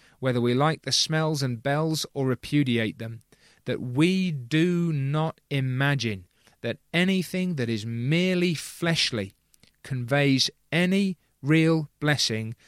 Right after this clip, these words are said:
confers any real grace outside of the exercise of the Holy Spirit enlivened heart of a man. The Saviour tells us, thirdly,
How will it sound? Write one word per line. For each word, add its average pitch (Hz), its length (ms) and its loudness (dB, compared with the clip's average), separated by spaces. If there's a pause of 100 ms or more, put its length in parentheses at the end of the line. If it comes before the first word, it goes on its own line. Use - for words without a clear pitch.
(140)
confers 139 720 0 (160)
any 175 460 0 (100)
real 156 560 2
grace 123 580 0 (420)
outside 127 880 0
of 117 100 -6
the 120 240 -6
exercise 117 920 -2 (360)
of 117 140 -8
the 113 100 -4
Holy 175 500 2
Spirit 127 640 2
enlivened 123 720 -2
heart 117 480 -4 (300)
of 120 140 -8
a 110 80 -4
man. 101 380 -6 (1200)
The 104 100 -12
Saviour 151 460 2
tells 151 400 -2
us, 139 160 -2
thirdly, 113 560 -2